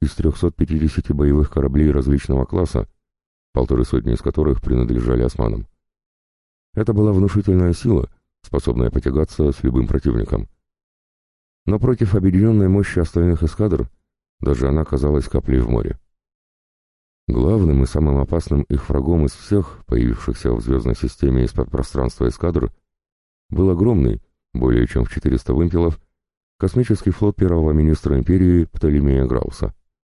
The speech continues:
Это была грозная армада, способная в одиночку противостоять любому. Новые линкоры и модернизированные крейсеры, собранные в несколько параллельно идущих походных колонн,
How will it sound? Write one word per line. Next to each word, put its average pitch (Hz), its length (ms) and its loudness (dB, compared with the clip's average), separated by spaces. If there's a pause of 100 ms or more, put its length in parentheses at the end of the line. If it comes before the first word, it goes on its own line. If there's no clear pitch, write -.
(680)
Это 67 180 -2
была 62 220 2
грозная 60 420 0
армада, 64 420 0 (380)
способная 67 480 -2
в 60 60 0
одиночку 65 420 0
противостоять - 640 -2
любому. 64 440 0 (1040)
Новые 104 400 4
линкоры 92 680 2
и 67 60 2
модернизированные 71 880 2
крейсеры, 60 520 -2 (420)
собранные 62 520 0
в 58 100 0
несколько 60 400 -2
параллельно 62 560 2
идущих 60 380 -2
походных 62 420 -2
колонн, 78 340 0